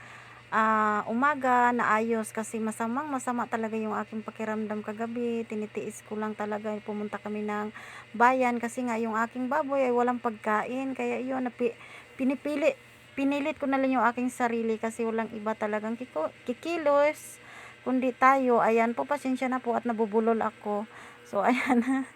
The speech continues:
So, ako na po yung nag, ano,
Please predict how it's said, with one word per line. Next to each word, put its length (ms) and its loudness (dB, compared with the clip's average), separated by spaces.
So, 480 4
ako 160 -2
na 160 0
po 80 4
yung 340 2
nag, 540 4
ano, 480 0